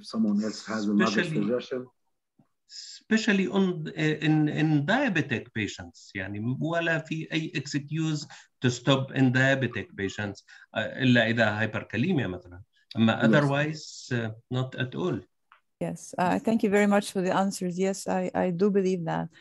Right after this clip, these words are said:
Speaker 3: And if you stop it, uh, the creatinine will go down a little bit, then it will come up higher than it
Speaker 1: Sure.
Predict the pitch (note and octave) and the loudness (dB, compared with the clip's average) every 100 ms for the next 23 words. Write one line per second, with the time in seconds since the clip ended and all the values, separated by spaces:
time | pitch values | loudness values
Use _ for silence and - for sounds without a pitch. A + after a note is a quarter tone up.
0 | - _ - G3 G3 G3 F3+ G3 - - | -20 _ 0 2 4 2 0 -2 -4 0
1 | G#3+ - C#4+ C#4 A#3 A3 _ - F#3 F3+ | 0 2 0 2 0 -2 _ -2 0 2
2 | F#3 F#3+ - G#3 G#3 G#3+ G#3+ G3+ F#3+ E3+ | 2 0 2 2 2 0 0 2 0 0
3 | F#3+ F#3+ F3+ F#3 F3 E3+ A#3+ G#3 F#3+ F3 | -2 -2 -2 -2 -2 -4 -4 -2 -2 0
4 | F3+ F#3 F3+ E3+ - F#3+ - F#3+ _ - | -2 -2 -4 -6 -2 -2 -2 -4 _ -6
5 | G3 G3+ F#3+ F3+ F3 F3 E3+ E3 G3 | 2 4 4 2 0 0 -2 0 0